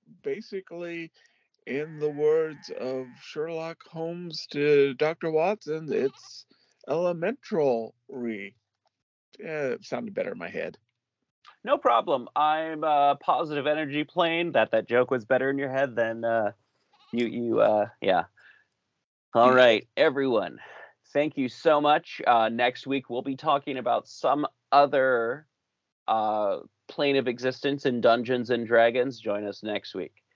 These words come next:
Speaker 2: So, hey, it's good to be back. It's good to be talking about D and D and, uh, Call of Cthulhu, and glad to know that my oral surgery didn't, uh, mess up my voice too badly.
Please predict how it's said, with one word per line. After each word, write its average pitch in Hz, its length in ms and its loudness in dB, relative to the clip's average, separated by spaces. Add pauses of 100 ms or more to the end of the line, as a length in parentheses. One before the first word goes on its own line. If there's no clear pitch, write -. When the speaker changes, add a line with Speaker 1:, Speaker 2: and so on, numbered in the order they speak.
(420)
Speaker 2:
So, 123 560 4
hey, 165 340 4
it's 117 180 -2
good 131 220 0
to 156 80 -8
be 139 160 0
back. 131 400 4
It's 113 160 -6
good 123 180 -4
to 120 60 -14
be 120 120 -6
talking 120 420 2
about 110 340 2
D 120 180 -6
and 117 160 -6
D 127 440 -2
and, 101 380 -6
uh, 95 560 0
Call 123 240 4
of 127 140 -4
Cthulhu, 143 840 2
and 104 300 0 (460)
glad 120 280 6
to 131 80 -8
know 120 260 2
that 113 180 0
my 101 120 -6
oral 123 320 4
surgery 123 600 -4
didn't, 110 500 -4
uh, 104 400 4
mess 113 300 0
up - 100 0
my 101 160 -8
voice 107 320 -4
too 127 160 -4
badly. 139 720 2